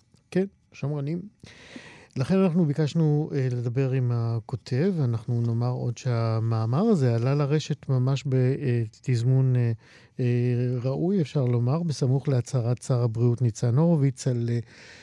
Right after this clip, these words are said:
אה, כך שהוא מתכוון, אה, לקבוע את אותן תקנות שמאפשרות, אה,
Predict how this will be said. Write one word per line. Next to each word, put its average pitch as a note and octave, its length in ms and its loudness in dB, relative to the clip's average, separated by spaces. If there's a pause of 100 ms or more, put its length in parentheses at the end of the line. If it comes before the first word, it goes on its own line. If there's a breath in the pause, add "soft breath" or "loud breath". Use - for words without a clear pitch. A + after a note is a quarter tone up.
(140 loud breath)
אה, B2 380 0
כך C3+ 180 -6
שהוא C3 160 -2
מתכוון, B2 520 0
אה, A#2+ 440 2
לקבוע C3+ 460 2
את C3+ 120 -2
אותן C3 280 0
תקנות B2+ 440 0
שמאפשרות, A#2+ 760 0
אה, A#2+ 160 2